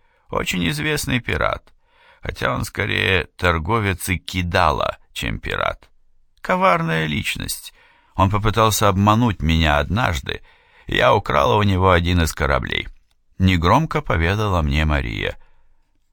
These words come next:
Выждав момент, пока пират отвлекся, мы аккуратно обошли его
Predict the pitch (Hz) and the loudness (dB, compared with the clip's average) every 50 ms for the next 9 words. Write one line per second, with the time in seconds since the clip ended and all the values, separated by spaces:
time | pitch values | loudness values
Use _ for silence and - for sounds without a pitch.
0 | - - 69 73 76 71 67 76 73 - - 71 73 73 73 76 76 71 65 - | -8 -4 -2 0 0 0 0 -2 -2 -2 0 0 2 2 2 2 2 0 0 -2
1 | - 53 - - - 50 50 - - _ _ _ _ _ _ - 87 80 69 71 | -4 -6 -6 -4 -2 -2 -2 -4 -6 _ _ _ _ _ _ -2 0 2 2 0
2 | 71 - - - - - 73 78 95 107 - - - - 123 - - - - _ | 0 -2 -4 -6 -6 -6 -2 -2 -2 -2 -2 -6 -8 -6 -8 -8 -10 -16 -20 _
3 | _ - - - - - 123 117 113 - - 117 131 139 135 - 120 120 113 107 | _ -20 -20 -8 -2 0 2 2 2 2 0 0 0 0 0 0 0 0 0 2
4 | 101 98 92 - - - 120 143 139 - - - - - | 0 0 -2 -2 -4 -6 -6 -4 -4 -4 -4 -4 -4 -4